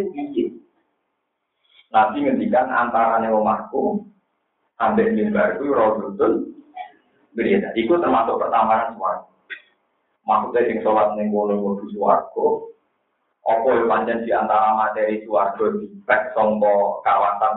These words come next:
antara rodo ben apa? Mimbar. Apa pintu swarga sok ben diambil dari tanah seputar itu? Ulama khilaf. Ora sing darani, iya, pintu gerbang swarga itu ben didesain saka kawasan Mabena Beti.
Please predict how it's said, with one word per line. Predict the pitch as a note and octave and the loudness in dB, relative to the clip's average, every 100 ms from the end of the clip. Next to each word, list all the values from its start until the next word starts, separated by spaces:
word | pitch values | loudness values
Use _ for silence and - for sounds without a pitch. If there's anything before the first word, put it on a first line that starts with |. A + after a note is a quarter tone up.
| G#2 | -4
antara | G#2 G2+ G#2+ G#2+ | -2 0 2 2
rodo | G2+ G#2 G#2+ | 0 -2 -2
ben | G2+ A2 | -2 0
apa? | C3+ - - - _ _ _ _ _ _ _ _ | 0 0 -2 -12 _ _ _ _ _ _ _ _
Mimbar. | - - - - - - - _ _ _ _ - | -4 0 0 0 -2 -4 -10 _ _ _ _ 0
Apa | A#2 - - | 0 2 0
pintu | C3 A#2+ B2 A#2+ | 0 0 0 2
swarga | A2+ A2+ B2 | 2 2 0
sok | - - | -2 -2
ben | G#2+ G#2+ - - | 0 0 0 -2
diambil | - G#2 A2 A2+ | 0 2 0 -2
dari | A2 G#2+ G#2+ | -2 -2 0
tanah | G#2+ A2 - | 0 2 0
seputar | - G#2+ A2 G2 - - | -2 -10 0 2 2 -6
itu? | - - - _ _ _ | -18 -20 -20 _ _ _
Ulama | - G#2+ - - - | -4 0 2 0 -2
khilaf. | A2+ - - - _ - | -6 -8 -10 -20 _ -4
Ora | G2+ | -4
sing | - | -2
darani, | - - - B3+ B3 - - _ - | 0 0 0 0 -4 -8 -20 _ -6
iya, | G#2+ G#2+ - - - - | 0 2 2 0 -2 -2
pintu | A2+ A2 A2 | 0 2 0
gerbang | G2 F#2+ G2 G2+ G#2 | 0 0 0 0 0
swarga | - - A2+ - | 0 0 -2 -6
itu | - | -2
ben | A3+ A3+ | 0 0
didesain | - - - - - | -2 -6 -6 0 0
saka | - A2+ | 0 -4
kawasan | A2+ G#2+ G2+ G#3 - - | 0 0 2 2 0 -2
Mabena | G#3 G#3 G#3 G#3 G3+ | -2 -2 -4 -2 -2
Beti. | G3+ G3+ C4 | -2 -4 -4